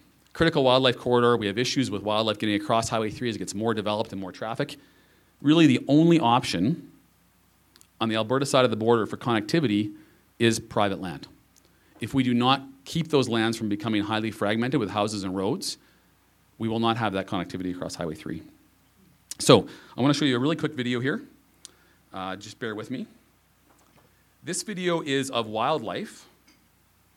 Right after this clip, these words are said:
on private land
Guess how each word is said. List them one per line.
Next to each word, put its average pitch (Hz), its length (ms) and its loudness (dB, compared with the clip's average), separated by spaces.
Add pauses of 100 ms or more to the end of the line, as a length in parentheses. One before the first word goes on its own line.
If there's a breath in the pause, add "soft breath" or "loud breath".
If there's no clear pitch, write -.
(100)
on 110 520 -6 (800)
private 156 360 -2
land 123 520 -6